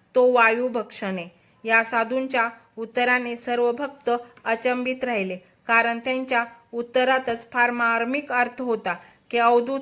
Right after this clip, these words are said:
येतात. अवधूत म्हणजे काय? ज्याने आपल्या सर्व इंद्रियांवर विजय मिळवून त्यांना एकत्रित केलेले आहे आणि स्वतः आत्मतत्वाशी एकत्रित झालेले आहे, तो म्हणजे अवधूत.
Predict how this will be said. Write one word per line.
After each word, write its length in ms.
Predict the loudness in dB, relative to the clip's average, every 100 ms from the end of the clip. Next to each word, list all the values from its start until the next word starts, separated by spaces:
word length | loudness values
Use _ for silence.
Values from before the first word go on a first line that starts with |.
| 0
येतात. 360 | 0 0 -4 -4 _ _ _ -6
अवधूत 420 | -2 -2 -4 -8 -6
म्हणजे 360 | -6 -2 -2
काय? 280 | -2 -2 -4 -8 _ -12
ज्याने 280 | -2 -2 0
आपल्या 400 | -4 -6 -4 -4
सर्व 380 | -2 0 2 2
इंद्रियांवर 840 | 0 -2 -4 -2 -2 0 2 2 -2 -16 _
विजय 400 | -10 -4 2 2
मिळवून 380 | 2 -2 -2 -4
त्यांना 320 | -6 -4 -4
एकत्रित 580 | -4 -4 -4 -6 -4 -6 -4
केलेले 380 | -2 0 0 0
आहे 420 | 0 0 -2 -8 -12 -20 -12 2
आणि 440 | 4 4 0 -6 -10 _ _
स्वतः 480 | 0 0 2 2 2 -2 _ _ 0
आत्मतत्वाशी 1300 | 0 0 -6 -6 -6 -8 0 0 0 -4 -6 -6 -12 _ _ _ _ -8
एकत्रित 520 | -6 -2 -2 -2 -6
झालेले 500 | -6 -4 0 2 2
आहे, 260 | 2 0 -4 -12 _ _ _
तो 140 | -2 -2
म्हणजे 340 | -2 -4 -2
अवधूत. 440 | -2 -2 -2 -4